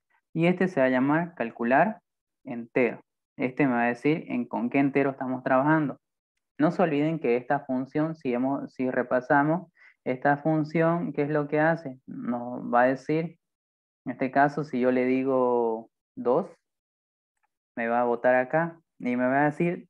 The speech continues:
de esa posición, los siguientes recién vas a poder meter, este, valores. De ahí recién va-, vas a poder acceder a esta posición. O sea, de, de, de esta, de este bit, se podría decir,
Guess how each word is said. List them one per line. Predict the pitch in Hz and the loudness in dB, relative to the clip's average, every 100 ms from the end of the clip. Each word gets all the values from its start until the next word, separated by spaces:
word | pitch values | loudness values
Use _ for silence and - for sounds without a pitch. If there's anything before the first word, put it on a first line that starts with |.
| _ | _
de | 139 151 190 | 2 4 6
esa | 214 190 | 4 0
posición, | - 131 139 147 196 - | 0 -6 -4 -4 -4 -4
los | 139 | -6
siguientes | - 147 165 185 160 | -4 -4 -2 0 0
recién | 139 131 156 | 0 0 0
vas | 147 | 2
a | 147 | 0
poder | 127 131 | 0 0
meter, | 135 123 127 131 - _ _ _ | -2 -2 -2 -4 -8 _ _ _
este, | 123 - _ 117 113 107 107 _ _ _ _ _ _ _ _ | -14 -14 _ 2 2 0 -6 _ _ _ _ _ _ _ _
valores. | 123 120 123 135 120 - _ | -4 0 2 2 2 -4 _
De | 131 127 | -2 0
ahí | 139 | 2
recién | 151 135 139 135 | 0 -2 -2 -2
va-, | 131 135 | -2 0
vas | 131 135 | 0 0
a | 131 | -2
poder | 123 127 | -2 -2
acceder | 127 123 123 | -4 -4 -2
a | - 123 | 0 -2
esta | 127 131 - | 0 -4 -2
posición. | 123 120 - 127 143 135 - _ | -6 -8 -12 -4 -4 -4 -10 _
O | - | -4
sea, | 131 120 | -2 -2
de, | 131 127 123 - | -2 -2 -2 -6
de, | 135 127 127 143 - | -4 -2 0 -2 -4
de | 139 | -2
esta, | 143 147 143 131 | -2 0 0 0
de | - 143 | -2 -2
este | 156 160 | 0 0
bit, | 139 170 - _ _ - | 0 -2 -6 _ _ -16
se | 117 | -4
podría | 120 120 131 | -2 0 -2
decir, | 131 170 - | -2 -6 -6